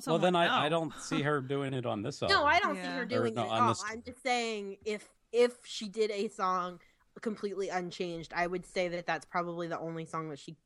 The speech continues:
Speaker 3: could do unchanged. Even songs off of Red, well, maybe We Are Never Ever Getting Back Together, she wouldn't have to change.
Speaker 2: Yeah,
Speaker 3: But
Speaker 2: she probably won't change that one.
Speaker 1: She'll,
Speaker 3: Um,
Speaker 1: uh,
Speaker 3: although
Speaker 1: she's
Speaker 3: that
Speaker 1: gonna
Speaker 3: could have
Speaker 1: update and
Speaker 3: Amanda
Speaker 1: change
Speaker 3: Wynn in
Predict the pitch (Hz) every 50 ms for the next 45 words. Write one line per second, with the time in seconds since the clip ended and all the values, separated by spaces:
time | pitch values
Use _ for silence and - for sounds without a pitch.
0 | _ _ _ - - - 165 160 139 - 151 143 139 123 123 123 - - - 78
1 | 107 - - - 233 247 330 370 330 - 240 220 226 220 202 180 165 - 170 151
2 | 147 156 156 170 175 151 170 - - - - - - 240 226 220 220 220 214 208
3 | 202 196 185 180 180 175 170 170 160 156 160 160 156 160 156 147 160 160 151 147
4 | 147 143 - - 147 143 139 123 135 139 - 151 147 143 135 92 131 135 - -
5 | - 143 110 - - 208 202 190 180 170 - 226 226 - 190 175 165 165 165 156
6 | 160 - 165 160 160 - 156 156 156 156 156 160 160 _ _ - - 202 202 196
7 | 185 180 175 180 - - - 170 - - - 330 370 415 427 427 453 440 453 453
8 | 466 453 440 453 453 440 - 480 415 415 392 370 370 - - - 381 349 311